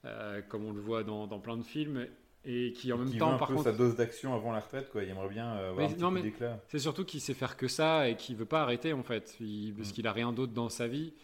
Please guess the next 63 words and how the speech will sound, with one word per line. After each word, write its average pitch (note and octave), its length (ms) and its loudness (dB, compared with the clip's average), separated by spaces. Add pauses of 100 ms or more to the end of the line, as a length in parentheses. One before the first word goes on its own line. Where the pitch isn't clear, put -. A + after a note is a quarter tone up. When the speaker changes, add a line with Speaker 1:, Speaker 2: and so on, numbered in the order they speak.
Speaker 2:
Bah, F#2 80 -2
tu A2 100 -6
le G#2 60 0
vois B2+ 100 4
notamment G#2+ 320 0
à G2 60 2
la G2+ 100 4
fin, C#3 340 -2
euh, G2 240 0
il F#2+ 80 -2
retourne, A2 420 -6
euh, F#2 340 -4
il A#2+ 60 -2
Speaker 1:
Ouais. C3+ 80 2
Speaker 2:
est - 20 4
à - 60 4
la F2+ 40 -4
retraite - 360 -10
et G2 100 -2
il F#2+ 60 -4
va F#2+ 100 -2
revoir, G2+ 340 -2
Speaker 1:
Et F#2 80 -4 (140)
il E2+ 60 -4
Speaker 2:
euh, E2+ 80 -4
Speaker 1:
retourne, D3 260 -2
Speaker 2:
sa A#2 60 -2
Speaker 1:
ouais. F#2 60 -2
Speaker 2:
collègue A2 240 -4
pour G2+ 100 -4
avoir F#2 140 -2
des F2+ 80 -4
infos, F#2 220 -6
quoi. A#2+ 120 -10 (1000)
Speaker 1:
Et A2+ 80 -6
il G#2 100 -4
le G#2 140 -2
joue, A#2 400 -4
euh, F#2+ 200 -4 (120)
il G#2+ 80 -4
le A2+ 120 2
joue A#2 160 -2
hyper A#2 280 0
bien, C3+ 280 0 (380)
et G2+ 80 -4
il G#2 100 0
a G#2 60 -2
cet - 200 -10
accent G2+ 360 -10 (280)
incroyable. A2+ 540 -6
<laughs> - 1080 -20
C'est, - 520 -12
Speaker 2:
Ouais, A#2 80 -6 (460)
Speaker 1:
c'est - 240 -6
Speaker 2:
heureusement A#2 220 0
qu'il - 100 -4
y - 20 2
a A#2+ 80 8
les A2+ 60 2
sous-titres, G#2+ 340 -8
hein, G2 100 -6 (120)
parce G#2 160 -12
que - 80 -12